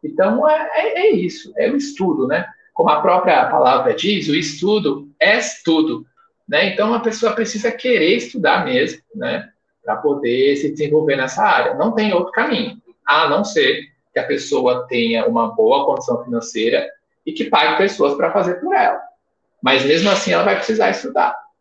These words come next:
vai precisar se dedicar, vai precisar ter planejamento, vai precisar ter estratégia. Não tem outro caminho, né? É um caminho árduo, é um caminho árduo no início, né? Eu di-, o Leandro diz assim: quando a gente chegou aqui era só mato,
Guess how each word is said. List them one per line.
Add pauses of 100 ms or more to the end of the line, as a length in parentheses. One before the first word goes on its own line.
vai
precisar
se
dedicar,
vai
precisar
ter
planejamento,
vai
precisar
ter
estratégia. (300)
Não
tem
outro
caminho, (240)
né?
É
um
caminho
árduo,
é
um
caminho
árduo (180)
no
início,
né? (320)
Eu
di-,
o
Leandro
diz
assim:
quando
a
gente
chegou
aqui
era
só
mato,